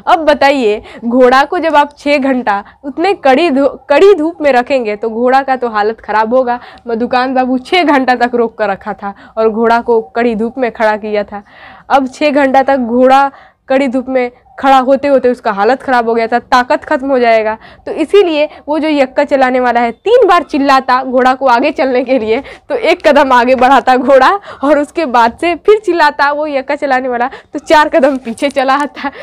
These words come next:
ठीक, अब सोचिए, इस तरह एक कोस चलने में, एक कोस जाने में जो है ना, पूरी आधी रात बीत गई। ठीक, अब जो है ना, मधुकांत बाबू का सब्र का पहाड़ टूट रहा था।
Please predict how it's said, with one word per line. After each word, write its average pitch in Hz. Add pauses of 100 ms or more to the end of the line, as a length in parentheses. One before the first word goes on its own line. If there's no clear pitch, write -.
(200)
ठीक, 311 (260)
अब 285
सोचिए, 320 (400)
इस 381
तरह 392
एक 403
कोस 392 (160)
चलने 339
में, 247
एक 370
कोस 359
जाने 269
में 285
जो 247
है 233
ना, 220 (240)
पूरी 302
आधी 302
रात 262
बीत 214
गई। 208 (920)
ठीक, 247 (240)
अब 339
जो 320
है 339
ना, 381
मधुकांत 269
बाबू 254
का 262 (280)
सब्र 311
का 277
पहाड़ 240
टूट 277
रहा 247
था। 247